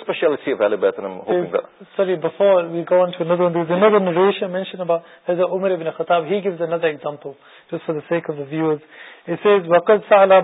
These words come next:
Speaker 2: بَعْضُ الْآلِ, that some of the Ahl of the Prophet sallallahu alaihi wasallam, they asked Hazrat Umar ibn Khattab radiallahu anhu about sadaqah. And he gives, subhanallah, brilliant example. He says, أَتُحِبُّ أَنَّ رَجُلًا بَادِنًا فِي يَوْمٍ حُرٍّ غَسَلَ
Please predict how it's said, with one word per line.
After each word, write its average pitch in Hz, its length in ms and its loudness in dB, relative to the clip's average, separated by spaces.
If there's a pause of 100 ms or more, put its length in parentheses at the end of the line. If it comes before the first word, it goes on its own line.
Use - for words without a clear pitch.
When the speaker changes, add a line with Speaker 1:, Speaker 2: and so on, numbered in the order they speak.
Speaker 2:
بَعْضُ 185 160 4
الْآلِ, 180 480 6 (400)
that 160 220 0
some 220 100 2
of 190 140 -2
the - 20 2
Ahl 180 240 4
of 190 80 0
the 175 60 -6
Prophet 175 320 -6
sallallahu 170 320 -4
alaihi - 20 -20
wasallam, 175 260 -4 (300)
they 170 80 0
asked 185 240 2
Hazrat 170 240 -2
Umar 185 240 0
ibn 170 140 0 (100)
Khattab 170 400 4
radiallahu 160 400 0
anhu 156 320 -2
about 151 320 -4
sadaqah. 147 280 -6 (600)
And 160 160 -4
he 165 80 -4
gives, 185 320 0 (400)
subhanallah, 160 640 0
brilliant 180 320 -6
example. 147 340 -2
He 147 160 -8
says, 190 240 0 (600)
أَتُحِبُّ 196 600 2
أَنَّ 208 360 -2
رَجُلًا 190 680 4
بَادِنًا 190 560 4
فِي 185 160 -8
يَوْمٍ 185 240 2
حُرٍّ 170 480 -2 (400)
غَسَلَ 196 420 4